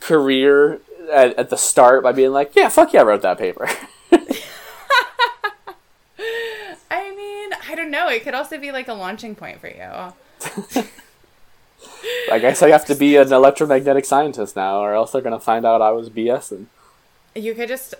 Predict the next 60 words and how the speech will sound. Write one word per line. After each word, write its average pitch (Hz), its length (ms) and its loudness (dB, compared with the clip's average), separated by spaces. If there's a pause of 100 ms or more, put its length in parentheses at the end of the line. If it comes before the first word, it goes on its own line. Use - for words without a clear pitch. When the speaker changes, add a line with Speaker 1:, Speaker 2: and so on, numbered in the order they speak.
Speaker 2:
like, 196 280 -4
start 190 300 -8
making 180 360 -14
up 170 340 -12
B 170 160 -14
S 170 240 -12
about 160 420 -10
plant 156 400 -16
electromagnetics 156 1400 -20
that 160 400 -14 (100)
I 170 80 -18
don't 185 200 -18
really, 165 360 -20 (100)
I 185 80 -16
don't 226 140 -12
know. 214 80 -10
Has 202 280 -16
that 220 120 -14
been 180 120 -18
studied? 214 400 -16 (100)
Like, 269 100 -12
Speaker 1:
I, 135 240 4
Speaker 2:
is - 60 -8
Speaker 1:
I 117 80 -8
don't 107 100 -4
know. 95 140 -4
Speaker 2:
<laughs> 359 220 -4
there 415 220 -2
Speaker 1:
Paul 175 220 10
Speaker 2:
people 175 100 0 (100)
Speaker 1:
Stamets 147 340 2
just 139 180 0
came 135 160 0
Speaker 2:
It 131 40 0
Speaker 1:
in 127 60 -2
my 123 120 4
Speaker 2:
sounds 120 100 2
Speaker 1:
door 120 280 6
and 110 80 0
he 117 80 0
has 127 120 2
a, 120 80 2
a 110 40 -2
Speaker 2:
Stamets-ian. 127 280 2
Speaker 1:
handful 123 380 0
of 110 80 -4
money 107 260 -2
for 107 320 2
it. 110 260 -2
<laughs> - 40 -20 (760)
Speaker 2:
Yeah, 175 340 -4
it 175 260 -8
sounds 202 240 -10
very 170 240 -8
Stamets-ian. 156 680 -16
I 160 80 -6
don't 143 200 -8
really 135 180 -6
think 160 160 -20
I 160 120 -12